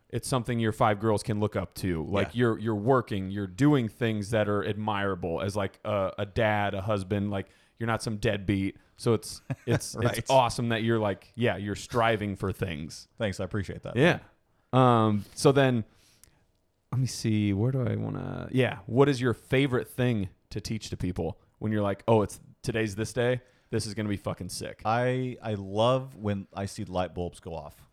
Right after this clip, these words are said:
Speaker 2: right? It's
Speaker 1: Yep.
Speaker 2: like you teach something to some, you know, like,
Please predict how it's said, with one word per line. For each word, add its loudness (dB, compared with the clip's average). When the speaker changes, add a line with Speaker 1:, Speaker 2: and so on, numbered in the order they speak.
Speaker 2:
right? -2
It's -6
Speaker 1:
Yep. 4
Speaker 2:
like -2
you -2
teach -8
something -8
to -12
some, -6
you -6
know, -12
like, -8